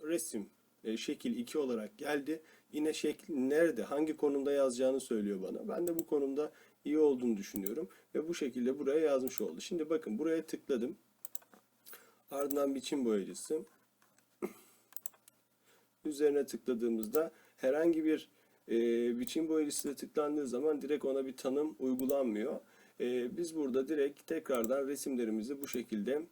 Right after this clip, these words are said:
başvurulardan ekle diyoruz. Üç diyoruz. Tamama bastığımız zaman burada da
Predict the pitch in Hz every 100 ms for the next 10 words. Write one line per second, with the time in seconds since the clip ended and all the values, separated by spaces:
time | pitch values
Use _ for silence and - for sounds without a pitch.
0 | - 120 143 - 117 107 95 101 147 170
1 | - _ _ _ _ _ _ _ - -
2 | - - 135 139 - 123 107 95 127 160
3 | - _ _ _ 330 339 - - 110 113
4 | 160 - - 151 135 127 120 110 - 107
5 | 98 98 139 139 135 110 98 151